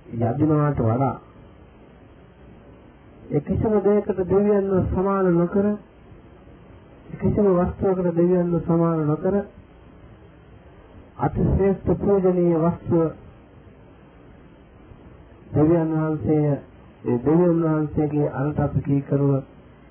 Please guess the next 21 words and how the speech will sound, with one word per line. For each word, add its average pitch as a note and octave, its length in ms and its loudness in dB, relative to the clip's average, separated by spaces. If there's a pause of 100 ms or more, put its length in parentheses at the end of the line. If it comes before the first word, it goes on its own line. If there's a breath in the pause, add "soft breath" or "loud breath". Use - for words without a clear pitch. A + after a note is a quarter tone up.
(140)
මේ D3 220 2
විදිහේ C#3+ 320 4
අපි C3 280 -2 (960)
නමස්කාර D3 680 -2
කරනවා C#3 440 0
කියන C3 260 -2
හැඟීමෙන් C#3 520 0 (1000)
ඒ C3+ 140 -4
නියමිත F#3 520 2
සුදුසු G3 480 0
දෙවියන් F#3+ 340 2
මනස F3+ 340 0
වර්ගයාට E3+ 600 -2
අයිති F3 380 0
එකම F3+ 360 0
දෙවියන් E3+ 360 0
වහන්සේ D3+ 420 -2
තෝරා D3 380 0
ගැනීමට C3+ 520 0 (1800)
මහන්සි C#3+ 380 2
ගත්තොත් C3 440 -2